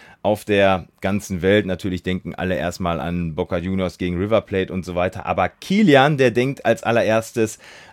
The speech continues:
an ein Derby in Dresdens höchster Spielklasse, Wacker Leuben gegen Eintracht Dobritz,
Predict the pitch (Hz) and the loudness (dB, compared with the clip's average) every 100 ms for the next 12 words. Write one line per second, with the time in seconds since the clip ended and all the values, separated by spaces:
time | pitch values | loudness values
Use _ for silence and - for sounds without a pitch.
0 | - 104 104 107 101 - 104 98 101 107 | -2 2 4 4 2 0 0 4 6 6
1 | 107 90 104 92 98 175 - 151 - 139 | 4 0 -2 0 2 0 -2 -8 -4 -4
2 | 185 131 120 - 127 135 120 110 104 82 | -2 -4 -6 -2 -2 0 -2 -2 -2 -2
3 | 98 131 135 113 107 123 127 113 101 107 | -2 0 2 4 6 4 4 2 2 2
4 | 104 - 87 120 135 117 101 90 101 123 | 0 -2 -2 -2 -4 -4 -4 -2 -2 -2
5 | 101 107 107 | 2 0 0